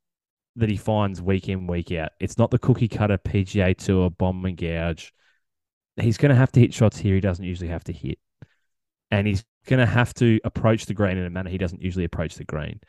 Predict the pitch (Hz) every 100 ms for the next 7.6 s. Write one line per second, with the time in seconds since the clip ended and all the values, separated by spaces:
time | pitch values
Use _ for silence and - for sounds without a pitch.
0 | _ _ - - - 117 110 117 - -
1 | 104 98 98 92 - 82 73 90 110 107
2 | 107 107 - 95 85 87 92 - 80 76
3 | - _ _ _ - - - 104 101 104
4 | 101 101 98 _ _ _ _ _ _ -
5 | 90 87 85 76 90 110 113 113 - 113
6 | 113 107 110 104 92 101 101 101 98 104
7 | 101 - 92 90 123